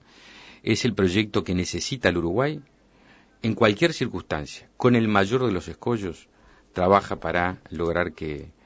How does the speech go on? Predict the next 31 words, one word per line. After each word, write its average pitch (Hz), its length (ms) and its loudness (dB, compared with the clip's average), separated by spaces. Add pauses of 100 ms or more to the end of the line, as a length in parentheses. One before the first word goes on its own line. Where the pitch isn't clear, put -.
(420)
que, 78 320 -6
que 87 120 -4
triunfe. 73 480 -10 (280)
Este, - 240 -10
y 127 80 2
mucho 180 320 0
más 190 140 -2
cuando 147 240 -6
se 113 100 -8
encuentra 139 460 -6
que 113 160 -6
del 110 220 -4
otro 139 260 -4
lado, 107 480 0 (920)
eh, 90 680 -6
se - 160 -2
apagaron 117 360 2
las 98 160 -6
ideas. 104 460 -8 (920)
Esta 139 220 0
tuvo 147 100 -2
una, 139 200 4
fue - 140 -2
una 143 100 2
campaña 131 240 0
que 123 80 2
tuvo 117 120 -4
una 123 120 0
particularidad, 98 800 0 (300)
algo 165 260 4
que, - 240 -2